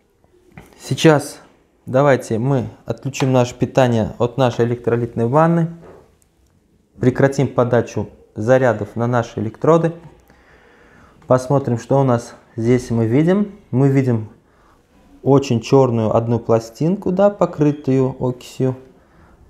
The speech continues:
А другую мы видим такую вот красивую плёночку такого красновато-оранжевого оттенка. Вот мы с вами с помощью электролиза покрыли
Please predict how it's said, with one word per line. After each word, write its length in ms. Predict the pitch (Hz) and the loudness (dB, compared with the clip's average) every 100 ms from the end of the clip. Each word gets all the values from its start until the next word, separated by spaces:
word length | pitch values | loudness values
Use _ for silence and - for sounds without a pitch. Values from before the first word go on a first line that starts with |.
| - - | -20 -2
А 120 | 120 | 0
другую 440 | 127 127 151 190 | 2 2 4 4
мы 140 | 180 156 | 4 2
видим 420 | 151 165 175 165 | 2 2 -2 -2
такую 540 | - - - 147 170 | -4 -4 -2 0 2
вот 180 | 143 143 | 0 -2
красивую 920 | 143 131 131 - 151 156 147 139 - - _ _ _ _ _ _ | -2 -4 -4 -2 -2 0 0 -2 -4 -18 _ _ _ _ _ _
плёночку 840 | 143 160 165 165 160 - 156 156 - - _ _ _ _ _ _ _ _ _ _ _ _ _ _ _ _ _ _ - - - - - - - - - | 4 6 6 4 0 -2 -2 -2 -6 -20 _ _ _ _ _ _ _ _ _ _ _ _ _ _ _ _ _ _ -20 -20 -20 -20 -20 -20 -20 -20 -6
такого 360 | - - 135 135 | -6 0 0 0
красновато-оранжевого 1400 | - 135 131 131 127 143 143 - - 139 139 123 131 131 | 0 0 0 -4 0 -2 0 -2 0 2 0 0 0 0
оттенка. 480 | 127 - 113 107 110 | 0 -2 -4 -2 -2
Вот 260 | 120 180 202 | 2 0 0
мы 140 | 156 | -2
с 100 | - | 0
вами 260 | 160 196 175 | 0 0 -2
с 80 | |
помощью 460 | - 151 151 139 131 | -2 -2 0 0 -2
электролиза 640 | 123 120 139 165 170 135 | -2 -2 0 2 2 0
покрыли 640 | - 123 - 147 170 151 | 0 -2 0 0 2 0